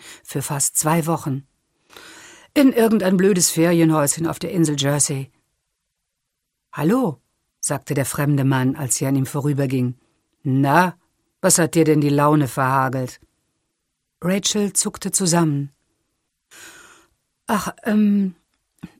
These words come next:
nichts“, sagte sie und merkte, dass sie ein bisschen rot wurde. Der Mann lächelte. „Na schon gut,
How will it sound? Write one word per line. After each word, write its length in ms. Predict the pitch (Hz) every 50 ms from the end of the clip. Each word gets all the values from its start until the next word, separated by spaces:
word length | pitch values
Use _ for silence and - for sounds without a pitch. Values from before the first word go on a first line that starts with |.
| _ _
nichts“, 460 | - 277 302 - - - - - - _ _ _ _ _ _ _ _ _
sagte 360 | - - 170 160 - - 160
sie 240 | 139 139 143 147 143 _ _ _ _ _ _ _ _ _ _ _ _ _
und 120 | - 202 165
merkte, 420 | 202 196 185 185 190 - - 233
dass 200 | 190 226 214 -
sie 100 | - 208
ein 160 | 190 202 202
bisschen 320 | 185 202 - - - 220 208
rot 340 | 196 - 226 226 226 - 170
wurde. 380 | 160 156 151 151 151 147 147 - _ _ _ _ _ _ _ _ _ _ _ _ _ _ _ _ _ _ _ -
Der 100 | 160 151
Mann 220 | 160 156 156 151
lächelte. 560 | 151 147 175 175 - 180 156 139 - 147 143 147 _ _ _ _ _ _ _ _ _ _ _ _ _ _ _ _ _ _ _ _
„Na 100 | - 302
schon 260 | - - 175 156 143
gut, 320 | 123 135 131 135 - -